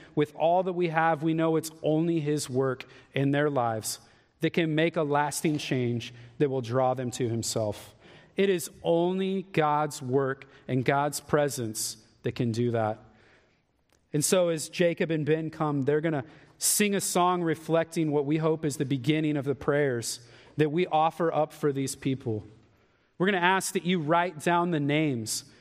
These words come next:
that have been placed upon your heart, and that in this song of response that you come forward through the center aisle and place them down in these baskets that we have on either side of the stage, and then go back to your seats through the exits on the wall side.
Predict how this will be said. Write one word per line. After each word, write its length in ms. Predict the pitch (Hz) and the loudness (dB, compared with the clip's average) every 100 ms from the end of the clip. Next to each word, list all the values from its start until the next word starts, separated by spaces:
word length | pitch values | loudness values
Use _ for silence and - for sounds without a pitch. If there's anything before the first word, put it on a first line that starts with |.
| _ | _
that 120 | - 147 | -2 0
have 140 | 131 | 0
been 180 | 156 151 | -2 -2
placed 360 | - 156 156 | 0 -2 -2
upon 320 | 135 165 151 151 | -4 -2 0 0
your 160 | 151 | -2
heart, 360 | 127 131 123 117 - - - _ - | 0 0 0 -4 -16 -20 -20 _ -2
and 140 | 156 | 0
that 180 | 170 180 | 2 0
in 120 | 196 | 0
this 160 | 185 - | 0 -2
song 420 | - 180 175 180 | 0 2 2 2
of 140 | 160 | -2
response 640 | 165 156 - 160 165 160 - | -2 -4 -2 0 0 0 -4
that 160 | 139 | -4
you 120 | 156 156 | -4 -2
come 260 | - 170 | -2 -2
forward 500 | 165 151 156 156 147 | -2 -2 0 0 -2
through 160 | 147 151 | -2 -2
the 100 | 156 | 0
center 360 | - 160 165 | 0 0 0
aisle 420 | 135 147 151 147 - - - | 2 2 2 0 -4 -20 -4
and 160 | 147 - | -2 0
place 360 | 175 170 170 | 0 0 0
them 180 | 190 170 | -2 0
down 320 | 147 151 151 | 0 0 0
in 60 | 147 | 0
these 160 | 143 | -2
baskets 560 | 143 143 143 - 143 - | 0 0 0 0 -4 -2
that 80 | 147 | 0
we 100 | 147 | 0
have 160 | 139 | 0
on 120 | 131 131 | 0 -2
either 220 | 131 135 | -2 -2
side 280 | - 131 127 | 0 0 0
of 60 | |
the 60 | 127 | -4
stage, 460 | - 131 127 123 - - - | -2 0 0 -2 -8 -20 -4
and 140 | 120 147 | 0 0
then 140 | 143 | 2
go 200 | 156 160 | 2 0
back 460 | 147 156 151 - - | 0 2 0 -2 -4
to 100 | 160 | -2
your 120 | 143 | 0
seats 500 | - 160 135 - - - - _ | 0 -2 -2 -4 -8 -12 -20 _
through 120 | - 147 | -2 0
the 160 | 139 | 0
exits 400 | 135 127 139 - | -2 -2 -4 -2
on 120 | 131 | -2
the 60 | 123 | 0
wall 360 | 117 120 117 113 | 0 0 0 -2
side. 440 | - 117 110 | 0 0 0